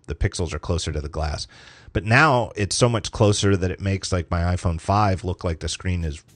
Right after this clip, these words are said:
too far behind the glass. And it even makes all of my iPads, everything I look at other than the phone, look like the pixels are too,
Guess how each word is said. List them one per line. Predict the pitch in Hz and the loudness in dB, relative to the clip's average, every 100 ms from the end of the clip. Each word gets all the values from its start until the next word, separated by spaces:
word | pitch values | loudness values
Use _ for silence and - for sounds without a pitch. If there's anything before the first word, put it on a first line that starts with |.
| _ _ - | _ _ -4
too | - | 0
far | - 95 | 2 2
behind | 82 95 117 | 2 2 2
the | 82 | 0
glass. | - - - - - _ _ _ _ - | -6 -12 -14 -18 -20 _ _ _ _ -2
And | 90 | 0
it | 85 - - | -2 -6 -4
even | 110 113 | 0 0
makes | 101 92 87 - | 0 0 -2 -4
all | - 107 110 | 2 4 4
of | |
my | 87 87 101 | 2 2 2
iPads, | 110 110 98 90 | 2 2 2 2
everything | 143 160 120 98 | 4 4 2 0
I | |
look | 87 85 | -2 -2
at | 85 | 0
other | 87 92 | 0 0
than | 85 80 | -2 -4
the | 76 | -2
phone, | 117 110 90 | 2 2 0
look | 76 | -2
like | 82 78 | -4 -4
the | - | -4
pixels | - - - 80 - | -6 -6 -6 -6 -8
are | |
too, | - | -8